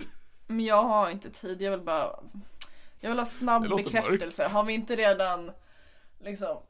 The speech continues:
Speaker 2: konstaterat att allt jag vill är bara snabba kickar och sen blir less
Speaker 1: Men hur
Speaker 2: på
Speaker 1: skulle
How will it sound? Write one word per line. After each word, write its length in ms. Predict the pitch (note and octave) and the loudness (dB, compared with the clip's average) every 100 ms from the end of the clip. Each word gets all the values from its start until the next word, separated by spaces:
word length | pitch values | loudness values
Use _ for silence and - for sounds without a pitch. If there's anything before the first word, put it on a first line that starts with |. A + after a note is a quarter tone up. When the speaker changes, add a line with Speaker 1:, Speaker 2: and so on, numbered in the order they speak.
| - | -14
Speaker 2:
konstaterat 880 | - G#3+ G#3 G3+ G#3 G3 F3+ E3+ F3 | -10 -6 -4 -4 -4 -2 -2 -4 -6
att 100 | E3 | -6
allt 280 | F#3+ F3+ F#3 | -6 -6 -8
jag 100 | E3+ | -12
vill 280 | F3+ F3 | -10 -10
är 40 | D#3 | -8
bara 260 | B2+ A#2 - - - - | -6 -6 -6 -14 -18 -12
snabba 440 | - G#3+ G3 G3 | -2 0 2 -2
kickar 520 | - G3 - - E3 | -4 -10 -8 0 0
och 80 | D3 | 0
sen 140 | F#3 E3+ | -2 -2
blir 120 | E3+ | 0
less 100 | E3+ | 2
Speaker 1:
Men 120 | A3 | 2
hur 100 | D4 | 2
Speaker 2:
på 60 | C4+ | 0
Speaker 1:
skulle 240 | D#3+ | 0